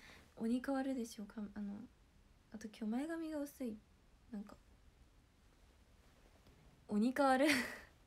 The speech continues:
鬼変わるんですよ。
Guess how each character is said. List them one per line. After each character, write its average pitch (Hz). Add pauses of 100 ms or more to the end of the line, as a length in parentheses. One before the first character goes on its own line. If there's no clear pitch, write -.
(2000)
鬼 233
変 285
わ 277
る 269
ん 233
で 208
す 214
よ。 202